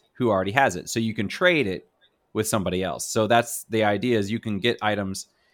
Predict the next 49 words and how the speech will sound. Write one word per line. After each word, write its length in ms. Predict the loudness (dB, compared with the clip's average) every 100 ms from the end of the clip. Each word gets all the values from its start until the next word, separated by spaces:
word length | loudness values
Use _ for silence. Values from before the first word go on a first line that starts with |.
| _ _
and 140 | -6
trade 240 | 0 0 0
them. 120 | 2
Kinda 240 | 4 4
like 400 | 4 2 2 0
back 280 | 0 0 0
to, 340 | -2 0 2 4
uh, 640 | 6 6 6 4 4 2 2
Ready 200 | 0 2
Player 300 | 2 2 4
One. 340 | 2 0 -4 _ _ _ -8
If 120 | -6 -2
you've 100 | -2
seen 160 | 0
the 80 | 0
movie, 500 | 0 0 0 0 -4 _ _ _
the 80 | -6
girl 380 | 2 4 6 4
is 100 | 2
building, 840 | 0 0 2 0 0 -2 -4 -6 -12 _ -6
I 40 |
mean, 120 | -4
we 60 | -2
don't 120 | -2
know 100 | -4
she's 180 | -6 -6
a 20 |
girl 160 | -4 -4
at 60 |
the 80 | -6
time, 320 | -6 -4 -4
but 160 | -6 -12 -10
oops, 160 | -10 -8
spoiler 320 | -4 -2 -2
alert. 220 | -2 -4 _ -20 -20 _
Uh, 480 | 12 12 12 12 10
but 180 | 4 4
she's 220 | -2 2
building 380 | 2 4 2 0
an 100 | 0
iron 380 | 0 0 -2
giant, 400 | 0 0 0 -4 -8
right? 300 | -6 -6 -8 _ _ _ _ _ -6
And 500 | -4 0 0 0 -2
she's 180 | -6 -4
building 280 | -2 -2 -4
it 120 | -8
for 360 | -6 0 0
somebody. 420 | 0 -4 -6 -12